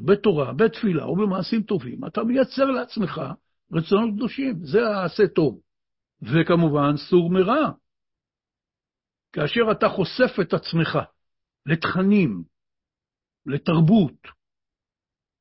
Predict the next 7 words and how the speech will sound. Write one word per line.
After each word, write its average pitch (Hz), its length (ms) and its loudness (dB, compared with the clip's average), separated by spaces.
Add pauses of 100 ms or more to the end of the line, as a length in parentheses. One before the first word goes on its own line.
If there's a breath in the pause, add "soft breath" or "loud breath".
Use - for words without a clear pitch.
(180)
שמורידה 180 720 2
את 190 140 0
האדם 156 460 2
למקומות 165 560 0
לא 165 260 6
רצויים, 117 520 -6 (300)
אתה 254 360 -6